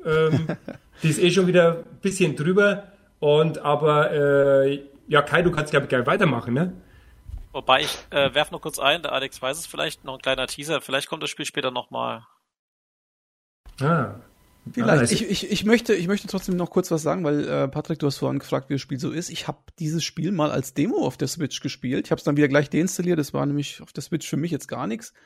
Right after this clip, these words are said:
Speaker 2: Aber es muss doch irgendwie dann als Demo-Version existieren oder sowas? Ich hab das nämlich
Speaker 3: Nein,
Speaker 2: nicht
Speaker 3: das war ein
Speaker 2: gekauft.
Speaker 3: Netzwerktest, ein Multiplayer-Netzwerktest.
Speaker 2: Ach, das war das, okay.
Speaker 3: Der existiert tatsächlich als Demo auch noch in meiner Cloud irgendwo, aber er ist nicht spielbar.
Speaker 2: Ja, okay, okay, verstehe.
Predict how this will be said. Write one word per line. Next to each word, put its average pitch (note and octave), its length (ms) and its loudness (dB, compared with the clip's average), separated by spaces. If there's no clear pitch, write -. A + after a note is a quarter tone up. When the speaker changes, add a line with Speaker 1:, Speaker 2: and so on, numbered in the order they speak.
Speaker 2:
Aber D3 120 -4
es A2+ 120 -4
muss C3+ 140 -2
doch C#3 100 -8
irgendwie C3+ 220 -2
dann B2+ 100 -2
als B2 180 -8
Demo-Version D3+ 640 -2
existieren E3 600 -8
oder E3+ 180 -4
sowas? F3+ 420 -6
Ich - 80 -20
hab - 120 -14
das C#3 160 -12
nämlich C#3 140 4
Speaker 3:
Nein, D3+ 100 10
Speaker 2:
nicht D#3 80 2
Speaker 3:
das C#3+ 120 -8
war C#3 60 0
ein C3 60 -6
Speaker 2:
gekauft. E3+ 160 -2
Speaker 3:
Netzwerktest, C3 540 -6
ein C#3 40 -16
Multiplayer-Netzwerktest. B2+ 880 -10
Speaker 2:
Ach, - 220 -4
das C#3+ 240 -4
war C3 80 -6
das, C3+ 360 -6
okay. B2+ 480 -10
Speaker 3:
Der D3 80 2
existiert E3 340 -2
tatsächlich D#3+ 240 -2
als D3+ 140 -4
Demo D#3 240 -2
auch D3 100 2
noch D3+ 120 -2
in D3 60 -8
meiner C3 180 0
Cloud C#3+ 280 -2
irgendwo, D3+ 440 -10
aber B2+ 280 0
er - 60 -2
ist - 100 -8
nicht - 140 -10
spielbar. A#2+ 440 -10
Speaker 2:
Ja, C3+ 340 -2
okay, C3 420 -6
okay, C3 280 -10
verstehe. C3+ 380 -16